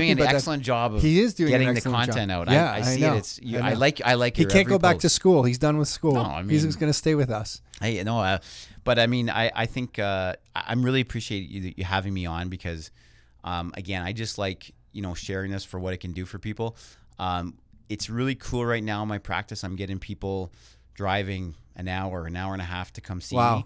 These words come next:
Speaker 2: cool.
Speaker 1: But I do wanna say, if you're listening, 'cause I know you have listeners all over the place. So if you're listening to this and you live in Vancouver or Los Angeles or Chicago or,
Speaker 2: Our
Speaker 1: you know,
Speaker 2: number two
Speaker 1: Alberta
Speaker 2: country right now for some reason is Thailand.
Speaker 1: Thailand. Okay. If you're listening in Thailand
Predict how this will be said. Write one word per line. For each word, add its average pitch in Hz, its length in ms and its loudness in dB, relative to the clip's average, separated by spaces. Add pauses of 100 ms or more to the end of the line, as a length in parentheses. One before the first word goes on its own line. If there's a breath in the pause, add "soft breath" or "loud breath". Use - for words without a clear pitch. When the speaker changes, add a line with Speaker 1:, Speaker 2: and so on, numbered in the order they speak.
Speaker 2:
cool. 117 220 -2
Speaker 1:
But 107 100 -2
I 107 40 2
do 120 180 -4
wanna 139 220 0
say, 110 280 -4
if 101 140 -6
you're 120 160 -4
listening, 113 400 -6
'cause 98 160 -8
I 101 100 -4
know 110 100 -4
you 110 120 -4
have 95 140 -6
listeners 95 300 -8
all 87 180 -4
over 87 140 -6
the 90 60 -8
place. 80 240 -10
So - 80 -10
if - 140 -14
you're 117 120 -4
listening 113 380 -6
to 104 80 -8
this 98 240 -8
and 90 80 -8
you 85 80 -8
live 87 160 -10
in 80 80 -12
Vancouver 110 680 -4 (500 soft breath)
or 85 120 -10
Los 82 260 -8
Angeles 110 440 -4
or 87 80 -10
Chicago 101 500 -6
or, 85 320 -8 (440 soft breath)
Speaker 2:
Our 127 160 6
Speaker 1:
you 131 60 2
know, 147 100 6
Speaker 2:
number - 140 6 (120)
two 170 120 8
Speaker 1:
Alberta 147 180 6
Speaker 2:
country 143 260 6
right 139 200 6
now 139 140 4
for 131 120 -2
some 131 260 0
reason 139 280 0
is 117 100 -2
Thailand. 101 600 -4
Speaker 1:
Thailand. 139 360 4
Okay. 131 220 2
If - 120 4
you're 135 100 6
listening 190 320 4
in 170 100 4
Thailand 139 680 6